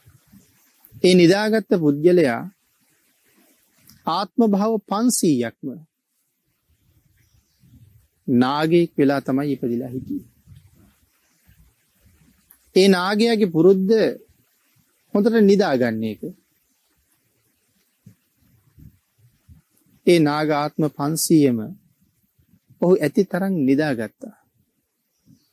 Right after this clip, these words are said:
ඒ පුරුද්ද ඔය තියෙන්නේ කියලා. ආනන්දයන් වහන්සේ අහනවා, "ස්වාමීනි භාග්‍යතුන් වහන්සේ,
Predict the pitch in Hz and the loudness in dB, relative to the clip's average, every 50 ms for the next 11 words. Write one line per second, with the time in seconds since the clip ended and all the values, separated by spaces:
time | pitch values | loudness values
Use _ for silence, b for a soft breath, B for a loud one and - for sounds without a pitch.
0 | _ _ _ _ _ _ _ _ _ _ _ - - - 185 185 160 - - 180 | _ _ _ _ _ _ _ _ _ _ _ -6 0 2 2 2 2 0 0 2
1 | 185 220 202 175 135 127 123 127 123 - 135 123 117 107 104 107 - - - - | 2 2 2 2 0 0 0 0 -2 -2 -2 -2 -2 -4 -8 -8 -8 -10 -10 -10
2 | - - - - - - - - - - - - - - - _ - - - - | -12 -14 -18 -20 -20 -20 -20 -20 -18 -18 -18 -18 -18 -20 -20 _ -20 -20 -20 -20
3 | _ - - - - - - - - - - - - 143 135 139 139 135 127 131 | _ -20 -18 -18 -18 -18 -18 -20 -18 -18 -14 -10 -6 -6 -4 -2 -2 -2 -2 -2
4 | 127 123 123 117 123 127 - - 131 123 - 123 127 127 123 117 110 104 - - | -2 -2 -4 -6 -8 -10 -8 -6 -6 -4 -4 -4 -6 -6 -6 -8 -10 -10 -14 -18
5 | - _ _ _ _ - - - - - - - - - - _ - - - - | -20 _ _ _ _ -20 -20 -20 -20 -20 -18 -16 -16 -16 -18 _ -20 -20 -18 -16
6 | - - 151 147 143 143 143 143 143 139 143 131 123 120 127 131 127 127 113 - | -10 -6 -4 -4 -2 0 0 2 2 2 2 2 0 -2 -2 -4 -4 -6 -4 -4
7 | 131 123 123 123 127 127 - - - 127 107 | -4 -4 -4 -6 -10 -12 -8 -4 -2 -2 -2